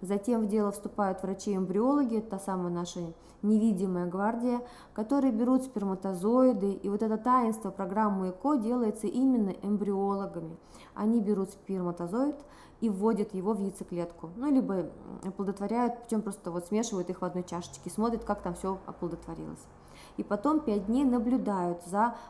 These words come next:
а, эмбрионами, как они развиваются. Через пять дней, если все отлично,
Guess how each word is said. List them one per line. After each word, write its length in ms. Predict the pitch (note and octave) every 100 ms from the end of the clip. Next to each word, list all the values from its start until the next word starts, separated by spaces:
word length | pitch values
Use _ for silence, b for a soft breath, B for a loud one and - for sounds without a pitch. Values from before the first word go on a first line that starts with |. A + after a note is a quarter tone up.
| B
а, 220 | F#3+ F#3+
эмбрионами, 680 | G3 G3+ A3 G#3+ F#3 E3 D#3
как 240 | F3+ G#3+ G#3+
они 220 | G3 F#3+
развиваются. 840 | F#3 F3+ F3+ F3+ D#3+ D3+ - - - - - B B B B
Через 280 | - A3 A3
пять 240 | - A3+
дней, 240 | A3 D4+ C#4+
если 200 | A#3+ G#3+
все 220 | - A3
отлично, 580 | F#3+ F#3+ G#3 C4 - F3